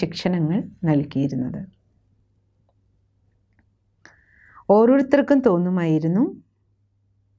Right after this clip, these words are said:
മമ്മ എന്നോട് എന്ത് പറയുന്നു, അത് എൻ്റെ നന്മയ്ക്ക് വേണ്ടിയിട്ടാണ്. ബാബ ശിക്ഷണങ്ങൾ നൽകുന്ന രീതി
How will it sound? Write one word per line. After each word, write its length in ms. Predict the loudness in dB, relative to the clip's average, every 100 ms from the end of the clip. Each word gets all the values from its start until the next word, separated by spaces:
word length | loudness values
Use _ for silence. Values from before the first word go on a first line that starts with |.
| _ _ _ _ _ _ -2 2
മമ്മ 240 | 4 4 2 0 -4 -4
എന്നോട് 500 | -2 0 0 0 0 -2 -4 -6
എന്ത് 300 | -2 0 0 0
പറയുന്നു, 440 | -2 -4 -4 -6 -8 -12 -20 _ _ _ _ _ _ _ _ _ _ _ _ _ _ _ 0
അത് 160 | 4 2 2 0
എൻ്റെ 420 | 2 2 2 2 0 -4 _ _ _ _ _ -4
നന്മയ്ക്ക് 600 | 0 2 2 0 -2 -2 -4
വേണ്ടിയിട്ടാണ്. 580 | -4 -6 -10 -12 -14 -16 _ _ _ _ _ _ _ _ _ _ _ _ _ _ _ _ _ _ _ _ _ _ _ _ _ 2
ബാബ 220 | 4 4 2 2 0 -4 -14 _ _ _ _ _ -6
ശിക്ഷണങ്ങൾ 580 | -4 -4 0 2 2 2 2 0
നൽകുന്ന 380 | -2 -2 -4 -2
രീതി 340 | -2 -2 -4